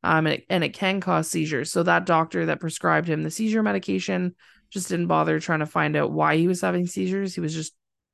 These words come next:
treating his seizures, basically. Um, and her friend is gonna treat him as an outpatient. So all in all, very positive outlook there.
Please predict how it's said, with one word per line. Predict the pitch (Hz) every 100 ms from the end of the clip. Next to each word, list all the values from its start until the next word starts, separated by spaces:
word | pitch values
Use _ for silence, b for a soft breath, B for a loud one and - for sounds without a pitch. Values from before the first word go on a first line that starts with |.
| _ _
treating | - 190 156 147
his | 156 147
seizures, | 160 147 135 156
basically. | 120 139 - 185 214 _ _ b b b b _ _ _ _
Um, | - 170 170 170 - _
and | 196 190 180
her | 208
friend | 196 180 190
is | 185
gonna | 185 165
treat | - 185
him | 165
as | 156 165
an | 151
outpatient. | 143 165 151 147 -
So | 185 165
all | 202 240 247
in | 233
all, | 196 202 214 208
very | 185 185 190 185 180 190 190
positive | - 175 165 180 165 165
outlook | 135 120 151 170
there. | 156 156 233